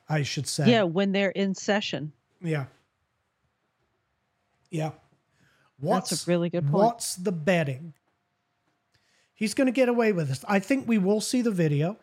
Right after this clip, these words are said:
Speaker 1: I think the video is going to be leaked of Jamal Bowman pulling those signs down. I think that, I think at that point, this point, that's an absolute certainty. It's, it's either, it's either wild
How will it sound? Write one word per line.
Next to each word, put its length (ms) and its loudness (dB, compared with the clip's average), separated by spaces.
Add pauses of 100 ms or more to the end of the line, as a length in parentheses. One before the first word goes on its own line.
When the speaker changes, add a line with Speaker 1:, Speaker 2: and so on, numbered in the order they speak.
(220)
Speaker 1:
I 100 0
think 200 -2
the 80 -2
video 320 2
is 100 0
going 280 0
to 80 -2
be 160 0
leaked 440 -2 (200)
of 140 -2
Jamal 340 0
Bowman 420 0
pulling 360 0
those 200 0
signs 400 -2
down. 320 -4 (560)
I 100 2
think 300 0
that, 200 2
I 60 2
think 220 0
at 100 -4
that 200 0
point, 180 -2
this 140 -2
point, 260 -4
that's 260 -4
an 80 -2
absolute 480 -2
certainty. 680 -2 (1300)
It's, 320 0 (100)
it's 380 0
either, 760 2 (840)
it's 280 0
either 340 2
wild 840 2